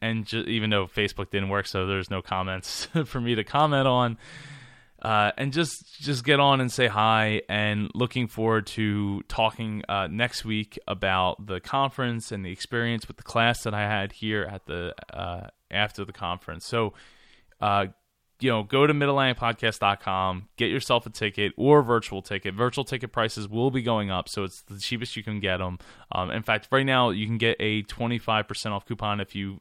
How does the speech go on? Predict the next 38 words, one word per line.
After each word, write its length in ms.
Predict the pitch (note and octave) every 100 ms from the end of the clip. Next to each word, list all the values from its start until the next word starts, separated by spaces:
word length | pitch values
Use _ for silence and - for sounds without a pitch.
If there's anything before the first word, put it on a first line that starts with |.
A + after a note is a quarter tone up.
| -
uh, 320 | G#2 F#2+ F2+
put 180 | - A#2
in 220 | G2 F#2+
mapcon 500 | G2 A2 - A2 G#2
twenty-five, 880 | - G#2+ G2 - G#2 G2 F2 E2+ - _ - - - -
uh, 300 | E2+ E2 D#2+
in 240 | - G2+ F#2+
the 340 | F#2+ G2 F#2+ -
promo 440 | - A2 G#2+ G2+
code 400 | - G2+ G2 F#2 -
area 500 | F#2+ F#2 F2+ F2 E2+
for, 540 | - F#2 F2 E2+ E2 - - -
for 460 | - - - F#2+ F#2+
the 80 | F2
virtual 340 | F2+ F2 D#2
ticket. 380 | - D2 C#2+ -
So 340 | - G#2 F#2 - -
there 160 | G#2+
you 80 | G2+
go. 140 | E2 D#2+
Get 180 | F#2+
twenty-five 360 | - A2 G#2 G#2
percent 300 | - - F#2+
off 200 | F#2 -
the 180 | F2+ F2+
sixty-four 480 | - G#2 G2+ - F#2
dollar 240 | F2 F2+
price, 380 | - F#2+ F#2 -
and 160 | F2+ F#2
it, 180 | F2 G#2
it'll 160 | F#2+
be 140 | G2 G2
lower 380 | G2+ G#2 G#2+
than 160 | F#2+ F#2+
it'll, 260 | F#2 G1+ -
it'll 220 | G#2 G#2+
ever 220 | A#2 G2+
be 320 | F2+ F#2 F#2